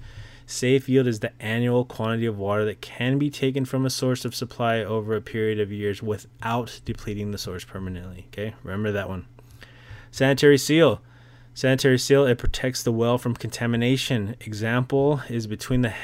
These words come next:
uh, pump head and concrete pedestal, or the borehole and the well casing. Okay, so it could be that, uh, rubber gasket between the, uh, pump head and the concrete pedestal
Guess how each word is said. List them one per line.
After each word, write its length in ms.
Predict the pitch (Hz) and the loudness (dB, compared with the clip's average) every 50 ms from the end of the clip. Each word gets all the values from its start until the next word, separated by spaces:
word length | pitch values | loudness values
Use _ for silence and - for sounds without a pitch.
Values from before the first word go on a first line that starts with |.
| - - | -12 -8
uh, 180 | - 113 107 101 | -4 -4 -4 -4
pump 280 | - - - 147 160 - | -4 -2 -2 -2 -2 -2
head 320 | - - 151 151 156 143 - | -2 -2 0 0 0 -2 -4
and 200 | - 107 107 107 | -4 -6 -6 -6
concrete 520 | - - - 127 131 135 127 - 131 113 117 | -8 -6 -4 -4 -4 -4 -4 -4 -6 -6 -6
pedestal, 640 | - 123 113 127 123 - - - 147 156 170 - - - - - - - - - - - - - - - | -6 -4 -4 -4 -4 -4 -2 0 0 0 0 -4 -10 -20 -20 -20 -20 -20 -20 -20 -20 -20 -20 -20 -6 2
or 380 | - 127 139 143 147 147 147 | 6 8 8 8 10 8 6
the 120 | 131 123 107 | 6 4 0
borehole 600 | 104 113 120 127 131 127 - 135 127 131 127 120 | 0 0 2 2 2 4 4 4 4 4 2 2
and 100 | 117 117 | 0 0
the 60 | 117 | 0
well 240 | 107 110 113 113 110 | 0 0 0 0 -2
casing. 520 | - - 117 113 113 - - 87 87 92 | 0 0 0 0 0 -2 -6 -10 -12 -12
Okay, 220 | 98 - 107 110 | -4 -2 -2 0
so 160 | 113 - 110 107 | 0 0 0 0
it 100 | 110 - | 0 0
could 140 | - 120 | -2 -2
be 140 | 110 120 120 | 0 0 2
that, 340 | 113 117 113 110 - - - | 2 4 2 2 0 0 0
uh, 260 | 117 110 107 104 104 - - - - - - - | 2 2 2 2 0 -2 -6 -16 -20 -20 -8 -2
rubber 260 | 113 113 113 117 110 | -2 0 2 0 0
gasket 500 | 98 110 101 101 107 - - 131 127 104 | 2 0 0 0 -2 -4 -2 -2 -2 -2
between 400 | 110 104 - - - 110 107 107 | -2 -6 -4 0 2 2 2 2
the, 240 | 107 104 101 101 101 | -2 -2 -2 -2 -2
uh, 60 | 95 | -2
pump 280 | - - - 113 110 | -4 -4 -2 -2 -2
head 380 | - - - 117 113 117 123 127 | -4 -6 -4 -2 0 0 0 0
and 160 | 104 104 104 | -2 -4 -6
the 80 | 107 104 | -6 -8
concrete 400 | - - 110 110 107 - 120 - | -6 -6 -6 -6 -6 -8 -12 -8
pedestal 520 | - - 113 117 - - - 139 160 170 | -6 -4 -4 -4 -4 0 2 2 2 2